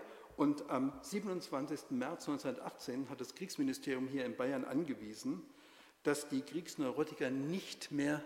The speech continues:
mit starken Strömen behandelt werden durften.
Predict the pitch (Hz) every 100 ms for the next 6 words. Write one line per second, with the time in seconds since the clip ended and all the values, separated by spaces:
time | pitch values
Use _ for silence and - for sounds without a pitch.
0 | - 127 127 - - - - 131 147 -
1 | 143 131 - - - 135 139 120 107 -
2 | - - - - 127 117 117 - - -
3 | 117 113 120 - - 131 120 - - 131